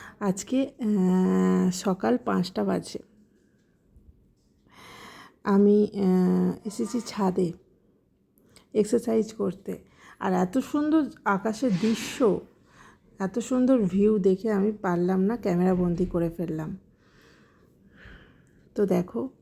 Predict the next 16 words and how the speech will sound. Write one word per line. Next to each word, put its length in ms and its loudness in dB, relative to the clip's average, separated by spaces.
কি 120 -4
সুন্দর 640 0
কালার, 460 -4
মানে 280 2
কৃত্রিম 500 0
কালার 400 2
নয়, 340 0
অরিজিনাল 600 2
কালার। 400 -4
তো 100 6
বন্ধুরা 340 4
কেমন 340 0
আছো? 240 -4
নিশ্চয়ই 300 -2
ভালো 280 0
আছো। 340 -4